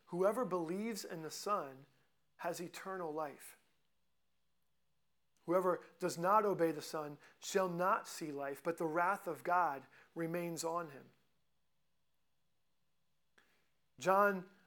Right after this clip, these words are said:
identifies, the author, John, identifies for us here that belief is equal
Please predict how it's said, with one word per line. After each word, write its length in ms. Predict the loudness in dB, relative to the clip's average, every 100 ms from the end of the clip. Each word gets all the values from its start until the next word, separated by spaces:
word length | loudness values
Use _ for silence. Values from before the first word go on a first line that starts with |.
| 0
identifies, 800 | 0 4 6 6 4 2 2 0
the 120 | -2
author, 480 | 4 4 4 -2 -4
John, 440 | -4 -2 -2 -4 -8 -16 -12 -6
identifies 720 | 0 2 2 4 2 2 -2
for 320 | 2 6 8
us 220 | 6 2
here 480 | -2 2 2 2 -4 -14 _ _ _ _ _ 0
that 300 | 2 2 0 -10 _ _ _ _ _ _ _ _ _ 2
belief 800 | 6 6 6 4 0 -6 -12 -20 _ _ _ -2
is 200 | -2 -2
equal 640 | 2 2 2 -2 -2 -6